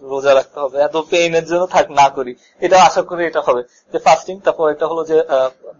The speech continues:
আহ, সাথে সাথে আপনি এই অভ্যাসটা করতে পারেন যে, আহ, আও, আরেকটা যেটা কি যে,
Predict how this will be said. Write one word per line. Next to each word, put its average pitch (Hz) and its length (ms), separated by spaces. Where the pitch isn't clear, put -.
আহ, 127 200
সাথে 156 300
সাথে 175 200
আপনি 175 200
এই 170 160
অভ্যাসটা 165 400
করতে 147 240
পারেন 135 240
যে, 139 200
আহ, 139 320
আও, 160 260
আরেকটা 160 360
যেটা 180 200
কি 143 300
যে, 151 120